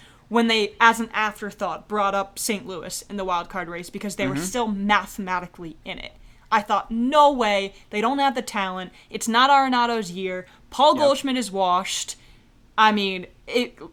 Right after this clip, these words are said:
Speaker 1: truly couldn't have been any different. In the last three weeks of the season, the Cardinals have literally vaulted themselves into being one of the biggest storylines of the year. And all
Speaker 2: Yeah,
Speaker 1: we've
Speaker 2: they have.
Speaker 1: talked about is how crazy the Mariners have been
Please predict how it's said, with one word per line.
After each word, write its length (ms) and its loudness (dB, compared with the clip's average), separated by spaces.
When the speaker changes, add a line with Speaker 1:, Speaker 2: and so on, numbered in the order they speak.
Speaker 1:
truly 540 -4
couldn't 480 -8
have 280 -12
been 240 -8
any 420 -6
different. 320 -4
In 120 2
the 100 2
last 480 0
three 260 -4
weeks 300 -8
of 60 -16
the 80 -12
season, 560 -8
the 80 2
Cardinals 640 0
have 260 -8
literally 480 -2
vaulted 420 -4
themselves 480 -6
into 240 -4
being 320 -4
one 140 -6
of 40 -8
the 60 -8
biggest 320 -10
storylines 440 -10
of 80 -20
the 80 -14
year. 260 -12
And 100 0
all 200 4
Speaker 2:
Yeah, 60 6
Speaker 1:
we've 100 2
Speaker 2:
they 20 -4
have. 80 -2
Speaker 1:
talked 260 6
about 260 2
is 160 -6
how 320 0
crazy 340 2
the 80 -4
Mariners 540 -8
have 240 -10
been 260 -8